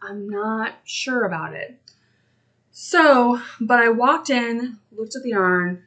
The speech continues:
and I definitely found a color I knew I wanted.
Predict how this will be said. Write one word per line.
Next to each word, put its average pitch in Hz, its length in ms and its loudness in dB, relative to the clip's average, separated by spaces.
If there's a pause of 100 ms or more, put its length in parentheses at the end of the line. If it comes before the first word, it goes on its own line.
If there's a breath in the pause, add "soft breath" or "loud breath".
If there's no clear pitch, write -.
(280 soft breath)
and 175 600 0 (1200)
I 190 120 0
definitely 202 640 0
found 180 260 -4
a 165 40 -4
color 165 680 -8
I 170 140 -6
knew 170 300 -4
I 156 120 -8
wanted. 147 420 -12